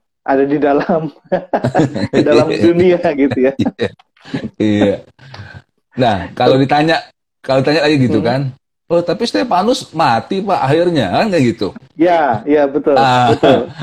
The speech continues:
Speaker 2: <laughs> iya kan? Ya, bener juga kan, mendekatkan dia juga sama Tuhan juga, jadi semakin dekat dia <laughs> sama Tuhan.
Speaker 1: Betul.
Speaker 2: Secara harafiah jadinya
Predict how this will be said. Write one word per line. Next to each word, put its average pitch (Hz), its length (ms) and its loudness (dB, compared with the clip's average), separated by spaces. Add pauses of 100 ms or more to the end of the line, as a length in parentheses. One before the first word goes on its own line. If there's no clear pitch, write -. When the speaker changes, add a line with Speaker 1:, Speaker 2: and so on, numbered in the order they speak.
(160)
Speaker 2:
<laughs> - 320 -10
iya 127 160 2
kan? 190 180 2 (840)
Ya, 95 240 -2
bener 127 320 2
juga 160 240 2
kan, 185 160 0
mendekatkan 143 480 0
dia 139 160 4
juga 131 240 2
sama 135 240 0
Tuhan 139 400 0
juga, 170 240 2
jadi 123 240 2
semakin 131 400 0
dekat 147 320 0
dia 123 160 -2 (240)
<laughs> - 160 -10
sama 139 320 -2
Tuhan. - 480 -8 (1900)
Speaker 1:
Betul. - 100 -20
Speaker 2:
Secara 135 560 0
harafiah 127 680 0
jadinya 117 500 2